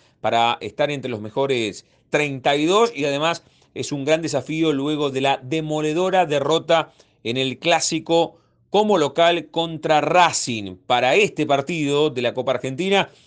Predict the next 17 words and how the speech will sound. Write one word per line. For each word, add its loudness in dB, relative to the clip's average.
tiene -4
algunas -2
dudas 4
y -6
algunas -4
certidumbres. -4
Lo -6
más -6
trascendente, -2
que -4
Jerónimo -2
Poblete 2
está -2
habilitado 2
porque -4
el -2
rojo 0